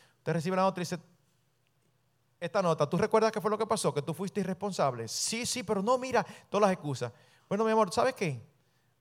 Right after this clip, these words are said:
Mañana tú no vas a poder ir al paseo". "¿Qué? Eso es una tragedia". "Bueno, mi amor,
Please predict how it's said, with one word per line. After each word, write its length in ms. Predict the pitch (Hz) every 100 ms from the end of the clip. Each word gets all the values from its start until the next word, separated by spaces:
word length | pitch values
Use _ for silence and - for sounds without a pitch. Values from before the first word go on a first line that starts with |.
| -
Mañana 640 | 139 160 185 226 202 165 160
tú 80 | 165
no 80 |
vas 140 | 170 175
a 80 | 170
poder 220 | 151 147
ir 40 |
al 140 | 151 151
paseo". 420 | 135 139 127 120 - _ _ _
"¿Qué? 500 | - 349 392 392 370 - - _ _ _ _ _
Eso 340 | - 208 262 247
es 380 | 254 254 - -
una 200 | 214 247
tragedia". 600 | 262 220 214 208 175 156 - _ _
"Bueno, 200 | - 160
mi 100 | 214
amor, 260 | 226 214 254